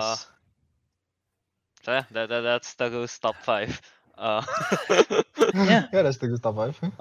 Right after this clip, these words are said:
Speaker 3: What, what film, is there a film that's in all of our top five?
Speaker 1: What, from Top Gun? <laughs>
Speaker 3: Is Top
Speaker 2: Top
Speaker 3: Gun is
Speaker 2: Gun.
Speaker 3: probably the only one. Yeah. Yeah, I
Speaker 2: Yeah,
Speaker 3: think that's the
Speaker 2: um,
Speaker 3: that, that, that,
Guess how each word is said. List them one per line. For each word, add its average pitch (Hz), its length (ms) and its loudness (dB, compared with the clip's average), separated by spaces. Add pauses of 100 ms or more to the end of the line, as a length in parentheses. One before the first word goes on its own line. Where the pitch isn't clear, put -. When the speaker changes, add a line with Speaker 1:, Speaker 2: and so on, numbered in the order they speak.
(120)
Speaker 3:
What, 233 360 8
what 220 240 8
film, 220 300 8
is 226 100 10
there 349 140 12
a - 40 8
film 320 200 10
that's 254 160 8
in 220 120 4
all 175 220 8
of 214 120 6
our 226 80 6
top 254 180 -2
five? - 320 -6 (1300)
Speaker 1:
What, 120 120 -10
from 113 160 -6
Top 110 200 6
Gun? 156 240 0
<laughs> 180 360 4 (440)
Speaker 3:
Is 165 100 -14
Top 185 160 6
Speaker 2:
Top 131 80 6
Speaker 3:
Gun 170 100 6
is 165 60 4
Speaker 2:
Gun. 131 100 4
Speaker 3:
probably 165 180 2
the 160 60 6
only 156 140 2
one. 170 180 0
Yeah. 147 240 0 (600)
Yeah, 147 120 0
I - 40 2
Speaker 2:
Yeah, 113 40 -2
Speaker 3:
think 113 120 -2
that's 151 120 -2
the 208 720 2
Speaker 2:
um, 170 160 -12
Speaker 3:
that, 175 160 0
that, 170 180 -2
that, 160 160 -4